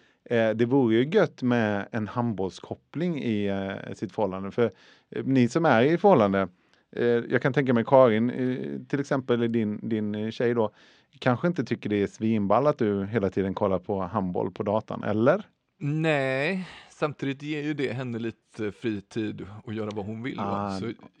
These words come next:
Speaker 1: just det.
Speaker 2: hon
Speaker 1: Så,
Speaker 2: är
Speaker 1: så kan man lägga upp det, liksom. Men det, det kommer lite senare i förhållande, tänker jag. För i början, då måste man väl vara ihop väldigt mycket och sådär.
Speaker 2: Mm.
Speaker 1: Göra grejer tillsammans.
Speaker 2: Ja, men det är en, eh, en process det där. Så
Speaker 1: Då
Speaker 2: mycket
Speaker 1: får man
Speaker 2: annat.
Speaker 1: göra det när det inte är säsong.
Speaker 2: Ja, exakt.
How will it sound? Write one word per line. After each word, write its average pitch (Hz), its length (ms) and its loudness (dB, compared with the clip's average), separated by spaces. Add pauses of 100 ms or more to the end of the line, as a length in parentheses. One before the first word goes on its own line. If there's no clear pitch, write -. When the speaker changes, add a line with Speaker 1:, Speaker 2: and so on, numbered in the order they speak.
Speaker 1:
just 117 280 -2
det. 101 80 -2
Speaker 2:
hon 87 80 -4
Speaker 1:
Så, 117 160 -2
Speaker 2:
är 123 40 2
Speaker 1:
så 123 240 2
kan 123 140 0
man 117 100 2
lägga 120 180 4
upp - 240 -4
det, 139 100 2
liksom. 123 200 -2
Men 120 100 2
det, 127 160 2 (180)
det - 140 0
kommer 147 260 2
lite 123 200 -2
senare 120 420 0
i - 40 -6
förhållande, 135 340 0
tänker 101 240 -2
jag. 92 100 0
För 110 60 -2
i 104 80 2
början, 104 400 4
då 104 80 -2
måste 104 240 -4
man 139 120 0
väl 135 180 -4
vara 117 180 2
ihop 127 160 -6 (180)
väldigt 127 200 0
mycket 104 260 -6
och 92 80 -8
sådär. - 180 -10 (260)
Speaker 2:
Mm. 120 140 -4
Speaker 1:
Göra 107 140 -2
grejer 104 220 -6
tillsammans. 107 480 -14 (260)
Speaker 2:
Ja, 110 60 -12
men 117 160 -8
det 127 60 -4
är 139 40 -4
en, 143 160 -4
eh, 131 440 -2
en 120 140 -4
process - 520 -4
det 123 120 -8
där. 110 300 -10
Så - 180 -4
Speaker 1:
Då 123 40 -2
Speaker 2:
mycket 131 220 4
Speaker 1:
får 175 80 6
man 160 120 10
Speaker 2:
annat. 160 80 10
Speaker 1:
göra 180 180 12
det 180 140 10
när 160 120 8
det 160 60 8
inte 160 160 6
är 135 40 10
säsong. 131 540 2 (720)
Speaker 2:
Ja, 135 360 0
exakt. - 480 -8